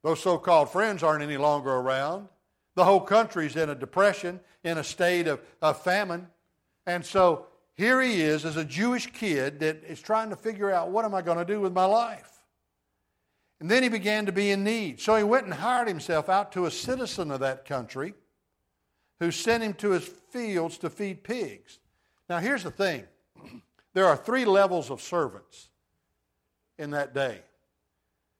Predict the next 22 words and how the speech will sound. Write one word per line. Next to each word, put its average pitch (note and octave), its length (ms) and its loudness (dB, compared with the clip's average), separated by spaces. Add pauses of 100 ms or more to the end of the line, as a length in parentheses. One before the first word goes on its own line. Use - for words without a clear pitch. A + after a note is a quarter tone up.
(160)
This G#3 300 0
particular E3+ 640 -2
level C#3+ 320 2
of B2+ 80 -4
servant D#3 520 2 (120)
is D3+ 220 -6
the C3 100 -4
lowest F#3 460 2
of D#3+ 80 -6
the C3 80 -8
three F3 460 -2
because C#3 440 -2
he D#3 60 -6
becomes D3 420 -8
a C3+ 60 -8
day D#3 300 -2
servant, A#2+ 420 -8 (720)
a C#3 80 -6
day E3 300 0
slave. D#3+ 560 -4 (760)
And F3 240 -4
so D#3+ 380 2